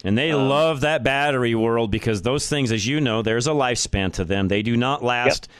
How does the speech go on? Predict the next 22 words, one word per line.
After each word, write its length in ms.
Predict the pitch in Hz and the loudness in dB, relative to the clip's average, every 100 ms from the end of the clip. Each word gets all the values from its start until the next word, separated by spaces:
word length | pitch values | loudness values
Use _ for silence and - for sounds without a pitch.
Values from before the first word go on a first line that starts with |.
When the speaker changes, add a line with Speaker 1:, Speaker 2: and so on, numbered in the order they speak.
| - - | -10 -4
Speaker 1:
I 40 | |
mean, 120 | 110 | -2
you 120 | 104 165 | 0 -2
take 340 | - 180 165 | -2 -2 -2
an 140 | 139 | -2
average 420 | 127 139 143 156 - | -2 -2 -2 -2 -2
power 400 | 156 151 147 147 | -2 0 0 -2
tool 320 | - 147 143 | 0 0 2
where 100 | 127 | 2
you 120 | 127 | 2
would 120 | 123 117 | 0 0
normally 320 | 143 151 139 | 0 0 0
put 240 | - 127 | 0 -2
fuel 420 | - 143 147 139 | -4 -2 0 2
in 80 | 127 | 0
it, 60 | 127 | 0
and 80 | 117 | 0
you 80 | |
can 120 | 131 113 | -2 -4
fuel 300 | - 139 135 | -2 0 0
it 80 | |
for, 220 | 120 113 | -2 -4